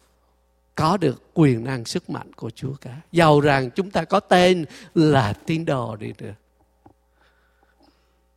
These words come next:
Cho nên, ở đây nó cho chúng ta thấy được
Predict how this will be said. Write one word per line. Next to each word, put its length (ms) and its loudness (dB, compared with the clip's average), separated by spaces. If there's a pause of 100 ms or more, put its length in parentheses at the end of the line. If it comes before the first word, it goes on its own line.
(580)
Cho 140 6
nên, 380 4 (1900)
ở 120 0
đây 320 4
nó 140 2
cho 220 2
chúng 200 -2
ta 160 0
thấy 340 -4
được 260 -2